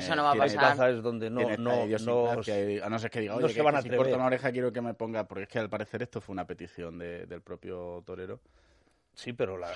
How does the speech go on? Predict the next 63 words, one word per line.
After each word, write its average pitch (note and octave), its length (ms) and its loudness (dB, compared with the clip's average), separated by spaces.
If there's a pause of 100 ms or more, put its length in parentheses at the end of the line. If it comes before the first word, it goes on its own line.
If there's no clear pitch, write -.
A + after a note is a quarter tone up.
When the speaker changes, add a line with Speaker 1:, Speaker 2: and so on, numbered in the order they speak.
Speaker 1:
Oye, F#3 160 6
hablando F3+ 300 8
Speaker 3:
banda, G#3+ 160 6
Speaker 1:
de, A3 80 4
Speaker 3:
la - 20 -18 (160)
Speaker 1:
hablando E3+ 380 8
Speaker 3:
banda D3 80 12
Speaker 1:
de - 80 6
Speaker 3:
tiene D#3+ 200 2
que D3 120 0
tener A#2 240 -6
ensayado, A#2 480 0
o B2 120 4
quien G#2+ 260 -8
vaya B2+ 240 2
tiene C#3 180 -8
que C3 100 -8
tener G2+ 220 -8
ensayado G2 440 -4
eso, G2+ 240 -6
eh, E2 140 -12
tiene F#2 160 -16
que F#2+ 40 -10
estar F#2+ 200 -12
pactado. - 320 -2
Speaker 1:
Sí, A#2+ 140 -2
Speaker 3:
Eh, C#3+ 60 0
Speaker 1:
porque A#2 200 -2
Speaker 3:
no, A#2+ 60 0
Speaker 1:
si A2+ 80 -6
Speaker 3:
no A#2 100 -2
Speaker 1:
no, A#2+ 60 -6
Speaker 3:
puedes C3 120 -4
Speaker 1:
no C3 60 2
sa-, C3 160 -2
Speaker 3:
pedirle C#3+ 220 2
a B2+ 40 4
una A#2 120 2
banda A#2 240 0
Speaker 1:
a - 20 0
Speaker 3:
de C3 60 0
Speaker 1:
una C3+ 120 2
banda C3+ 220 0
Speaker 3:
música A#2 120 2
Speaker 1:
que G#2+ 60 -6
toque C3 240 0
así B2+ 200 0
de C3 80 2
Speaker 3:
que - 20 -
Speaker 1:
repente B2+ 240 4
Speaker 3:
tiene C3 120 2
Speaker 1:
el B2 60 -6
concierto B2+ 80 -4
Speaker 3:
en A2 80 -2
Madrid, G#2+ 200 0
Speaker 1:
de B2+ 60 2
Speaker 3:
por B2+ 40 4
Speaker 1:
Aranjuez. C3 240 4
Speaker 3:
ejemplo, D#3 260 2
incluso C3 340 -4
en A2 80 -6
el G#2+ 120 -6
programa C3 520 0